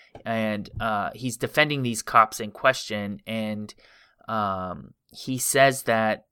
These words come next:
the, the cops are very remorseful and they accept responsibility, um, and they are ashamed and all of that. But I guess if they have an attorney, they must feel like they don't also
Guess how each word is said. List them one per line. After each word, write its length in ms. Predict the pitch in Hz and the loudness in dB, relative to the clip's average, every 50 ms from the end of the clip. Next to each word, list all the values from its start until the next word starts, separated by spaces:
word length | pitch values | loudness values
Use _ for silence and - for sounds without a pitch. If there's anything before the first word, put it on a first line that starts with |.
| _ _ _ _ - | _ _ _ _ -20
the, 540 | 113 - - 113 107 107 101 101 92 - - - | -12 -6 -4 -2 -2 0 -2 -2 -4 -6 -8 -12
the 380 | - - 104 101 101 98 95 - | -10 -8 -6 -4 -4 -6 -6 -4
cops 380 | - - 170 190 233 - - - | 2 6 8 8 8 6 2 -4
are 80 | 113 101 | -4 -2
very 340 | 104 117 113 113 113 107 | -2 0 0 2 0 0
remorseful 1040 | 104 98 104 104 101 104 123 147 - 135 - - - - 98 92 90 92 107 - _ _ | -2 -2 -2 -2 -2 0 2 2 2 2 2 -2 -8 -6 -6 -6 -6 -8 -10 -14 _ _
and 160 | - 113 117 117 | -10 -8 -6 -4
they 140 | 110 110 | -2 -2
accept 420 | 110 107 - - - 131 120 - - | -2 -4 -2 2 4 4 2 2 -2
responsibility, 1200 | 110 104 - - 110 107 101 - - 101 - 143 170 170 127 110 107 113 104 98 95 101 101 - _ _ _ _ _ _ _ _ _ _ _ - 117 | -8 -8 -4 -2 -2 -2 -2 -4 -8 -4 0 4 4 4 4 2 -2 -4 -8 -8 -10 -10 -12 -14 _ _ _ _ _ _ _ _ _ _ _ -10 -6
um, 380 | 107 104 101 95 95 95 95 | -4 -4 -2 -2 -4 -4 -4
and 120 | 101 104 104 | -6 -4 -2
they 140 | 107 107 | -2 -2
are 80 | 101 101 | -2 -2
ashamed 480 | 101 - - - 123 123 120 113 101 104 | -4 -4 -4 -2 -2 -2 -2 -2 -4 -4
and 100 | 101 101 | -4 -4
all 160 | 92 92 92 | -4 -6 -8
of 140 | 95 - - | -10 -8 -4
that. 260 | 98 92 90 85 - | -2 -2 -2 -2 -4
But 240 | - - 53 - - - - - | -6 -8 -8 -8 -10 -16 -14 -12
I 80 | - 110 | -12 -8
guess 320 | - - 117 - - - - _ _ _ _ - | -6 -4 -4 -4 -4 -8 -10 _ _ _ _ -10
if 140 | 117 - - | -8 -6 -4
they 60 | 117 | -2
have 160 | 110 117 113 | -2 0 0
an 80 | 113 104 | -2 -2
attorney, 420 | 101 95 - - 123 117 110 104 | -4 -4 -4 -4 -2 -2 -2 -2
they 100 | 101 107 | -2 -2
must 240 | 107 107 104 104 - | -2 -2 -2 -4 -2
feel 140 | - 110 104 | 0 0 0
like 160 | 104 98 - | 0 0 -2
they 140 | - 101 101 | -4 -6 -4
don't 280 | - 107 107 110 - - _ _ _ - | -2 -2 -2 -2 -4 -6 _ _ _ -6
also 460 | 107 104 - - 113 104 104 98 - | -6 -4 -4 -2 -2 -2 -2 -4 -6